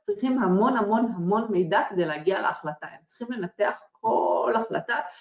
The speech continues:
ויכול להיות שהתהליך איתם יהיה קצת יותר ארוך, אבל אם תיתנו להם באמת את מה שאתם, את מה שהם צריכים, שזה הרבה רגש מצד אחד וגם הרבה נתונים,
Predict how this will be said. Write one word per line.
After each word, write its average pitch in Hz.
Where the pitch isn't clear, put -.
ויכול 233
להיות 339
שהתהליך 262
איתם 254
יהיה 220
קצת 240
יותר 226
ארוך, 285
אבל 190
אם 220
תיתנו 220
להם 233
באמת 175
את 202
מה 190
שאתם, 190
את 185
מה 196
שהם 240
צריכים, 220
שזה 170
הרבה 160
רגש 208
מצד 185
אחד 196
וגם 170
הרבה 170
נתונים, 240